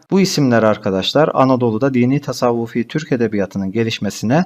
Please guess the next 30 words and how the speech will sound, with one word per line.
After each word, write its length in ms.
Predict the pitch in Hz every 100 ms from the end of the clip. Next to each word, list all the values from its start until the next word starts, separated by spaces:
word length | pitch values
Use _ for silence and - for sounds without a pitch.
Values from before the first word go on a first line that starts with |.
| -
öncülük 480 | 151 165 190 185 175
eden 220 | 139 107
isimlerdir. 640 | 98 101 92 87 - - -
Karacaoğlan 680 | 120 120 131 180 190 160
ise 200 | 120 -
arkadaşlar 760 | 110 98 98 90 90 - 165 - _ _ _ _
aşık 420 | 113 110 - 202
edebiyatına 680 | - 147 147 143 139 147 156
mensup 460 | 147 120 - - -
bir 60 |
sanatçıdır. 600 | 98 - 92 90 - 90
Cevabım 640 | - 131 131 113 98 107 98
D 140 | 135
şıkkı 440 | 131 127 123 - -
Karacaoğlan. 680 | 147 120 101 92 85 82 - _ _ _ _ _ _ _ _ _ _ _ _ _ -
On 260 | 170 202
birinci 280 | 175 160 147
sorum 320 | 143 143 135
ile 160 | 131 123
devam 340 | 123 123 120
ediyorum. 400 | 117 110 123 175 -
Aşağıdakilerin 720 | 127 - 143 143 147 147 151
hangisinde 640 | 147 160 160 151 151 143
verilenlerin 600 | 139 135 135 135 135 135
tümü 260 | 139 151 143
divan 300 | 135 131 151
edebiyatını 540 | 147 143 135 131 139
ciddi 340 | 131 127 - 160
anlamda 360 | 160 151 147
eleştirmiştir? 880 | 147 135 - - 110 - - - -